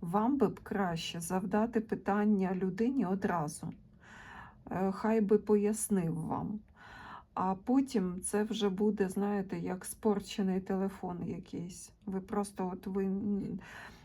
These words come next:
до кінця не розуміючи, що людина мала, мав, м, п-, чоловік тут щось, е, хоча і так, і так. Що людина мала на увазі, давайте так. І, м, ви, м,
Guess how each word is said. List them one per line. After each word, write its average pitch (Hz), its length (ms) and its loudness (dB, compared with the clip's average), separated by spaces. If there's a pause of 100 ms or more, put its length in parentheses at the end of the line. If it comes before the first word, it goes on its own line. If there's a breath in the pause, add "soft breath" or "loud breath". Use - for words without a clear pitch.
(140 loud breath)
до 196 480 4
кінця 226 520 4
не 170 140 -2
розуміючи, 190 800 4
що 196 360 0
людина 175 500 0
мала, 165 520 -2
мав, 175 440 -2 (340)
м, 196 140 -4
п-, 147 220 -4
чоловік 170 540 -2
тут - 200 -6
щось, - 540 -6
е, 156 200 -6 (640)
хоча 190 420 -6
і 196 100 -4
так, 185 260 -8
і - 40 -8
так. 156 260 -4 (320 loud breath)
Що 247 320 4
людина 208 500 4
мала 175 400 0
на 180 180 -4
увазі, 185 600 -2
давайте 165 400 -4
так. - 380 -6 (540 loud breath)
І, 208 260 6
м, 214 440 8 (840)
ви, 208 160 0
м, 214 300 -4